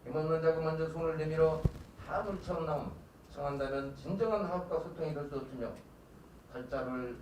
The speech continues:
쥐고 힘있는 자가 먼저 손을 내밀어야 진정한 화합과 소통이라고 생각합니다. 그러나 만약 힘있는 자들이 손을 내밀지 않으면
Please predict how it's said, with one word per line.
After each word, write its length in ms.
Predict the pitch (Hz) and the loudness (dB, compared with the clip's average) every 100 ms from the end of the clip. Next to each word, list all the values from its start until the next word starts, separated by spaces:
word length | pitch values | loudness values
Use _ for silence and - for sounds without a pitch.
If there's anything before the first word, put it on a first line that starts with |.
| - | -14
쥐고 540 | - 131 127 127 120 120 | -8 -4 -2 -2 -2 -2
힘있는 340 | 190 233 240 226 | -4 0 2 4
자가 320 | 220 208 196 | 6 8 8
먼저 500 | - 208 240 - - - - - - - - | 6 4 4 4 2 -8 -18 -20 -20 -18 -10
손을 420 | 160 151 143 143 - - - - | -6 -4 -4 -8 -14 -20 -18 -6
내밀어야 640 | 127 120 117 113 107 - - - - - - | -4 -4 -2 2 2 0 -6 -16 -20 -20 -12
진정한 600 | - 180 202 185 - - - - | -6 -2 2 2 2 -4 -10 -2
화합과 560 | 135 - - 117 - - | 0 0 2 2 2 -6
소통이라고 640 | 123 - 117 113 107 98 90 | -12 -8 -6 -4 -4 -6 -8
생각합니다. 500 | 101 95 - 85 - - - - - - - - | -8 -8 -8 -12 -10 -12 -14 -14 -12 -12 -14 -4
그러나 480 | 151 208 175 - - - - - - - - - - - - - - - | 4 6 6 4 -8 -18 -20 -16 -14 -14 -16 -18 -20 -20 -20 -20 -16 0
만약 440 | 160 165 156 156 - | 4 6 6 4 -4
힘있는 360 | 156 151 156 | -4 -2 4
자들이 400 | 147 147 147 143 | 6 4 2 -6
손을 220 | - 156 143 | -4 -4 -2
내밀지 340 | 143 147 143 | -2 -2 0
않으면 420 | 139 139 135 127 | 2 2 0 -2